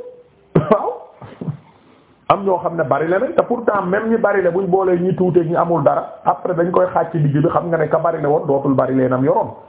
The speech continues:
Loolu nag da koo gërëm. Voilà, da koo gërëm, kontaan ci. Loolu nag mu nekk lu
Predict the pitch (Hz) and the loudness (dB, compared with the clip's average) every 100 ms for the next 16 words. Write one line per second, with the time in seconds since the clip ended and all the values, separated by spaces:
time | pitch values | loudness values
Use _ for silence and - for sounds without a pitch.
0 | - _ _ - 113 131 156 147 139 131 | -20 _ _ -6 0 2 2 -2 0 0
1 | 123 117 101 117 98 85 - - - - | 2 0 2 2 2 -4 -4 -2 2 0
2 | - 110 - 104 87 113 120 131 110 123 | 0 0 0 0 -2 -2 2 0 2 0
3 | 165 - 143 143 127 120 - 87 104 107 | 2 2 0 2 -2 -2 -6 -6 0 2
4 | 123 117 123 123 120 120 123 113 | 2 -2 -2 0 0 0 0 -2